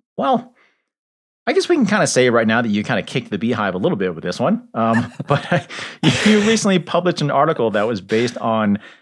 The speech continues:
some photos that we had received from the Taichung Bike Show,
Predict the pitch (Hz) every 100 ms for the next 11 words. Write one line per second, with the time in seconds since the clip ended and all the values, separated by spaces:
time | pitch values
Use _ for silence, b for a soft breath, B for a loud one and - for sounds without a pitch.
0 | B - 123 113 123 120 117 107 95 107
1 | 107 98 95 - 107 104 - 107 101 92
2 | 98 95 92 107 110 101 95 90 110 -
3 | - 69 117